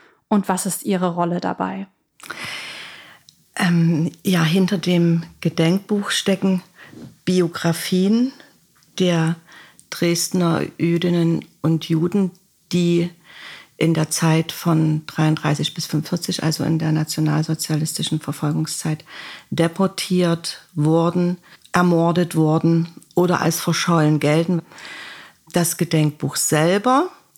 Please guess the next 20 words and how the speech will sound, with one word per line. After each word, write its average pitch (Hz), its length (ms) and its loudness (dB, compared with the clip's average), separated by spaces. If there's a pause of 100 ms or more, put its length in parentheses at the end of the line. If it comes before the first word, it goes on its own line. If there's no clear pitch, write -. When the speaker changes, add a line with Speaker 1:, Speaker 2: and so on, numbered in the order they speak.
(120)
Speaker 2:
oder 165 200 2
nicht 156 220 0
das 147 180 -2
Gedenkbuch, 185 560 -2
sondern 147 420 0
das 147 200 -4
war 147 140 -2
ja 143 100 0
nicht 147 160 -2
von 151 180 -4
Anfang 143 540 -4
an 135 300 -2
da, 180 360 2 (540)
sondern 156 320 0
neunzehnhundertfünfundneunzig 147 2250 0
bildete 180 380 0
sich - 220 -4
der 165 140 0
Arbeitskreis 147 680 -2
Gedenkbuch, 190 840 -2